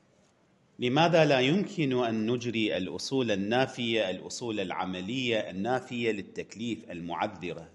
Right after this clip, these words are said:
لماذا لا يمكن ذلك؟ لا بد أنك لكي تثبت عدم إم-، عدم إمكان الرجوع لهذه الأصول، لا بد أنك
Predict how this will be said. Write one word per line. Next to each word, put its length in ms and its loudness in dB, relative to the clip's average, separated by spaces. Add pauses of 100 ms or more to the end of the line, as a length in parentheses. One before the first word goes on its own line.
لماذا 440 0
لا 140 -2
يمكن 520 -6
ذلك؟ 600 0 (2250)
لا 160 6
بد 280 4
أنك 840 6 (1000)
لكي 260 -2
تثبت 800 -4 (880)
عدم 420 0
إم-، 440 -8 (280)
عدم 300 0
إمكان 560 -4
الرجوع 500 -2
لهذه 560 -4
الأصول، 640 -12
لا 120 2
بد 300 -4
أنك 800 -4